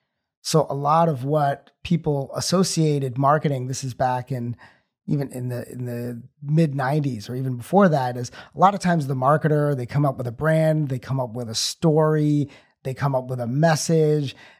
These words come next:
and then it, it was a bit of a dark art to figure out if what you're doing is actually working or not, right? And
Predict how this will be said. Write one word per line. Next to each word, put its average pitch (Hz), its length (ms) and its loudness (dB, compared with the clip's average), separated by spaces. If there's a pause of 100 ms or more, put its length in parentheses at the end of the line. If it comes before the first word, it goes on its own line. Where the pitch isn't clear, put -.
and 156 180 0
then 160 1080 2
it, 151 260 -4
it 156 80 -2
was 147 140 -2
a 151 40 -4
bit 175 180 2
of 160 80 0
a 151 40 0
dark 156 320 2
art 165 320 0
to 135 80 -8
figure 139 280 -2
out 135 180 0
if - 160 -8
what 143 380 -4
you're 143 160 -2
doing 156 420 2
is 135 140 -2
actually 135 260 -4
working 156 380 0
or 110 100 -8
not, 85 260 -12
right? 127 240 -4
And 123 180 -4